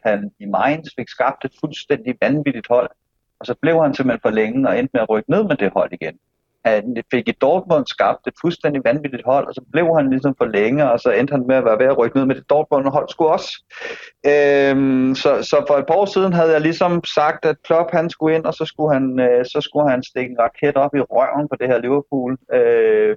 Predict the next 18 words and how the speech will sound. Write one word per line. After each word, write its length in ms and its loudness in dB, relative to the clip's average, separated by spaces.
fodboldklubben 560 -2
og 260 0
byen, 400 -4
der 60 2
var, 280 2
øh, 320 2
der 80 2
var 180 -2
faldet 280 0
i 60 -10
søvn. 280 0
Øh, 540 4
og 120 2
så 200 0
skulle 320 -2
han 100 0
lægge 200 0
grundstenene 760 -2